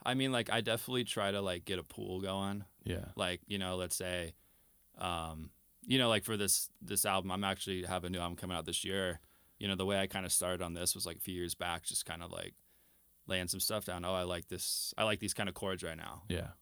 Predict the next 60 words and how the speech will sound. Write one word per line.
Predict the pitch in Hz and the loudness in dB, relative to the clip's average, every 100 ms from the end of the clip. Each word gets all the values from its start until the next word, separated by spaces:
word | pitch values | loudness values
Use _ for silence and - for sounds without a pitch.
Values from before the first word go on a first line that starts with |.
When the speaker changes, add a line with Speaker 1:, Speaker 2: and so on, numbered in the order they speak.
| _ | _
Speaker 1:
I | 95 | -2
like | 90 | -2
doing | 90 | -4
a | 87 | -4
lot | 85 | -6
of, | |
like, | 82 - | -4 -2
seven | 95 87 87 | -2 -4 -6
chords | 85 80 80 | -8 -8 -8
and, | 82 | -10
like, | 80 | -10
kinda | 85 82 | -8 -8
jazzy | 85 85 87 | -6 -6 -6
chords | - 95 92 | -8 -6 -2
right | 95 | 2
now. | 95 | 2
Speaker 2:
Yeah. | 82 90 - - | 2 -4 -14 -16
Speaker 1:
So | - | -8
I'm | - | -4
like, | 113 | 0
okay, | 104 | 2
I'm | 98 | 2
just, | 95 101 | 2 0
like, | 90 - - | 0 -6 -12
making | 82 92 | -10 -6
some | - 104 | -4 -4
riffs, | 107 107 101 - | -2 0 0 -2
and | 92 92 | -2 -4
then, | 87 | -4
like, | 85 82 - | -4 -8 -6
okay, | 98 - | -6 -2
I | 90 | 0
like | 90 87 | 0 -2
this | 85 - | 0 0
title, | - 92 90 80 | 2 0 0 -4
or | 80 | -6
something | 104 92 92 | -6 -6 -6
reminds | 90 85 87 | -6 -6 -8
me | 87 | -6
of | - | -4
something. | 104 98 90 82 | -4 -4 -2 0
Speaker 2:
Yeah. | 98 87 87 - _ _ | 2 2 -2 -10 _ _
Speaker 1:
And, | 101 101 | 0 2
you | 98 | 2
know, | 92 | 2
it's | 92 - | 2 0
just | - 92 - | 0 -2 -2
kinda, | - 90 | -2 -2
like, | 87 87 117 | -2 -2 -2
bits | 95 - | -2 -2
of, | 90 | -2
like, | 87 82 - - | -4 -6 -8 -6
I | |
like | 85 85 | -4 -6
these | 85 92 | -6 -2
lines, | 104 113 107 104 - _ _ - | 0 0 0 -2 -4 _ _ -2
I | 98 | 0
like | 87 | 0
this | - - | -2 -4
theme, | 107 107 101 95 | -2 -2 0 -2